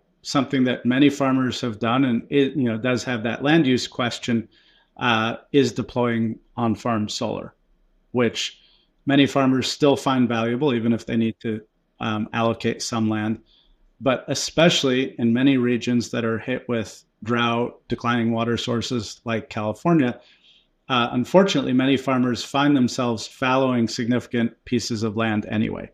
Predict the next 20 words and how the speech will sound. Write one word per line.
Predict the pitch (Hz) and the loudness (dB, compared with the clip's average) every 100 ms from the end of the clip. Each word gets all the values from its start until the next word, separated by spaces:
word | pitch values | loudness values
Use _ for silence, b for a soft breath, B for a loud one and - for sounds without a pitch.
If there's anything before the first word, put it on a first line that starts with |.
| - | -6
because | 110 120 104 | -4 -4 -2
they | 110 | -2
don't | 113 117 - | 0 -2 -4
have | 120 107 98 | -4 -4 -4
the | |
water, | 110 110 120 113 - - - b b b - | -4 0 0 -2 -8 -14 -20 b b b -6
uh, | 120 104 - | -4 -4 -6
to | - | -10
cultivate | - 120 - - - - | -2 -2 -2 -10 -10 -10
them. | - - | -12 -12
At | - | -4
that | 147 180 190 | 2 2 0
point, | - 123 120 - _ _ _ _ _ - | -2 0 0 -6 _ _ _ _ _ 0
the | 127 | 2
additional | 120 139 143 123 | 4 4 4 2
cost | - 131 127 - - - | 0 0 0 -2 -10 -10
of | 120 117 - | -4 -2 -2
the | 117 | -2
land | 117 117 113 113 | -2 0 0 0
for | - 117 110 113 110 110 | -4 -4 -2 -2 -4 -6